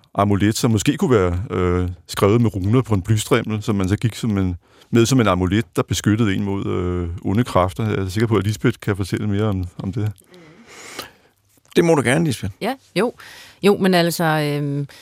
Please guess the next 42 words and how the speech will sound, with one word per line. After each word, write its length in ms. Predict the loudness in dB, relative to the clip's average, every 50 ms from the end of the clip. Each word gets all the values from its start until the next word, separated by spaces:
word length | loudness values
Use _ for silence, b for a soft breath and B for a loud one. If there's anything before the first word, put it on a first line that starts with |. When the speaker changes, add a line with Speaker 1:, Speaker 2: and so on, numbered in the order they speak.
| B B B B B B
Speaker 3:
jo, 100 | 0 2
det 80 | 4 4
er 60 | 4
det 120 | 6 6
med 80 | 6 6
runer 280 | 6 6 6 6 6 6
og 60 | 4
magi. 320 | 4 2 2 0 -2 -2 -4 -10 -18 _ _
Altså, 340 | -2 -2 -2 -2 0 0
øh, 800 | 2 2 2 2 2 0 0 0 0 -2 -4 -6 -10 -12 -6 0
der, 140 | 2 2 2 2 -2 -8 -8 -12 -18 -18 _ -20 _ -20 _ _ _ -20 -18 -18 -16 -14 -14 -12 -12 -6 0 2
der, 160 | 2 2 2 0 -4 -8 -10 -6
som, 160 | -2 -2 0 0 -2
som 160 | -2 -2 0
jeg 100 | 0 2 2
sagde 140 | 2 2 2
før, 160 | 2 2 2
så 100 | 2 2
er 20 |
der 80 | 0 2
mange, 220 | 2 2 2 0
der 60 | -2
tror, 260 | -2 0 2 2 4 4
at, 180 | 2 0 0
øh, 220 | -2 0 0 0 2
runer 320 | 2 2 2 4 4 2
er 40 | 2
sådan 180 | 2 0 -2 0
et 20 | 0
magisk 340 | 2 0 0 0 -2 -6
skriftsystem, 520 | -4 -4 -4 -4 -4 -6 -8 -6 -4 -4 -2
men 160 | -2 0 2
det 100 | 4 4
er 100 | 6 4
ikke 140 | 4 4 4
mere 160 | 4 6 4
magisk, 420 | 4 4 2 2 2 -2 -2 -2
end 160 | -2 -2 -2 -2
det 260 | 0 0 0 0 0
latinske 440 | -2 -2 0 0 0 0 -2 -6 -8
alfabet 380 | -6 -6 -4 -4 -4 -4 -4
er. 160 | -4 -6 -6